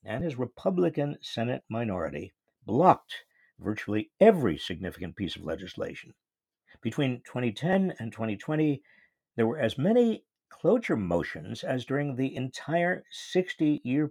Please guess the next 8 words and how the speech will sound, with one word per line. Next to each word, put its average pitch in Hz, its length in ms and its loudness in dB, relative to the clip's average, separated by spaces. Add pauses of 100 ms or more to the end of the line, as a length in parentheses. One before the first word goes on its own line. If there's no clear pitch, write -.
(120)
period 226 560 2 (520)
from 120 140 -4
nineteen 170 320 -2
forty-seven 151 560 -2
to 151 100 0
two 160 200 -2
thousand 143 340 -2
six. - 540 -6